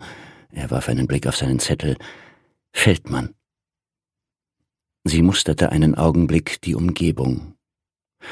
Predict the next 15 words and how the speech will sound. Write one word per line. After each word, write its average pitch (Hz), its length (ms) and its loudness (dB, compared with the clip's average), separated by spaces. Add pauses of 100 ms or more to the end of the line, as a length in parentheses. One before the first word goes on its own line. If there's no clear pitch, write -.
(280)
Um 92 160 6
die 95 80 6
Praxis 113 380 2
für - 160 2
seine 92 240 4
Patientinnen, 101 880 2
denn 76 360 0
er 71 140 -2
empfing 82 380 4
nur 110 180 8
Frauen, 85 600 2
möglichst 87 500 2
beruhigend 80 640 2
zu - 160 0
gestalten, 87 560 2